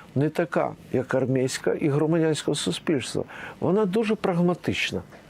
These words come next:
сила наших союзників. Вони не знають, що робити з поразкою Росії.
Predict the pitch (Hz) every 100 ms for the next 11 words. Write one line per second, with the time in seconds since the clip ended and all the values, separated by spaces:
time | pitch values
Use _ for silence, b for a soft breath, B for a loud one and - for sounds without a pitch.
0 | - - - 170 180 - - 123 131 -
1 | 120 - 117 95 87 101 - 92 - B
2 | B B 131 170 170 131 151 170 - 160
3 | 139 127 - 131 - 143 123 - 151 170
4 | - 247 120